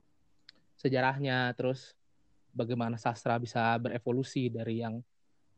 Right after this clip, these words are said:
sastra kontemporer sampai bisa jadi modern. Eh, terus juga temanya ternyata banyak-banyak. Penulis sastra juga tidak hanya satu gender, itu cewek juga ada yang menulis. Itu yang kayak gitu-gitu menurut gue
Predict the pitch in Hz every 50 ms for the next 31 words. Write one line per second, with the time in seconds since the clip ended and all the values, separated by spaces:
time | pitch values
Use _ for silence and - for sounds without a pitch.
0 | _ _ _ _ _ _ - 120 - - 123 - 120 117 123 117 110 120 120 117
1 | 117 113 117 - - 117 113 113 120 117 117 - 120 120 117 123 120 120 120 123
2 | 135 135 139 135 131 131 139 - - - _ _ _ _ _ _ _ _ _ _
3 | _ _ _ - - _ _ - 123 120 123 123 120 120 120 - - 131 131 -
4 | - 135 123 120 117 - 127 127 127 127 131 127 131 - 135 131 127 - 123 127
5 | 123 120 - - 147 151 151 143 147 147 - _ _ _ _ _ _ _ _ _
6 | - 131 127 131 127 123 - 127 120 - - - 127 120 120 127 123 123 120 120
7 | 113 - - _ _ _ _ _ _ _ _ _ - 139 131 131 123 120 127 123
8 | 127 127 123 120 120 120 117 - - _ _ _ _ _ _ _ _ _ _ -
9 | - 113 - 131 123 127 143 165 165 160 151 151 147 131 - 139 - 139 127 127
10 | 123 120 120 120 123 120 123 117 120 120 117 117 117 117 120 120 120 123 123 123
11 | 123 135 139 143 139 147 - - - - 180 170 160 156 151 139 143 139 143 139
12 | 143 160 165 156 143 151 175